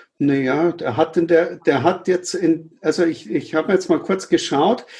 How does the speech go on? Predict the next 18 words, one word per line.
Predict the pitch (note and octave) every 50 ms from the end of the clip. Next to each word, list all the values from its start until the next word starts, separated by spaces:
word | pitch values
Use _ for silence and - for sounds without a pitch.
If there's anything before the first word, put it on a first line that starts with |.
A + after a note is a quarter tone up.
| - - - - - _ _ -
der | D#3+ D3 D3 C#3
war | C#3 C#3+ D#3 F#3 G3+ G#3+ G#3+ G#3+
zu | - - F#3 F3+
der | F3+ - E3 E3+ F3+ G#3 G#3
Zeit, | - - - F3 D#3+ D#3 E3 F3+ G3+ G3+ G3 - -
äh, | - E3 - F#3+ D#3+ D#3 D#3+ E3+ E3 E3+ E3+ -
nach | G3+ D#3+ D#3 D3+ D#3 F#3+ G#3+ - - -
Marc | E3+ C#3+ D3+ D#3+ G3+ A#3+ A#3+ -
Michaelis, | G#3+ G#3 A3 - G#3 D#3+ F#3 G3 G#3+ E3+ D3 D#3 D#3 - -
der | - C#3+ -
auch | - G#3+ G#3+ -
in | D#3+ C3+
dieser | C#3+ C#3 - C3+
Mannschaft | C3 B2+ C3 C3 B2+ - C#3+ C3 B2 - - -
gesteckt | C#3+ B2 - - C3+ C3 - - -
hat, | E3+ F3 F3+ F3+ F#3 -
eine | - C3+ C3+ C3 B2 B2
Hammermannschaft, | F3+ F#3+ E3+ B2+ B2+ B2 A#2+ C3 C3 - E3+ F3+ F#3 - _ _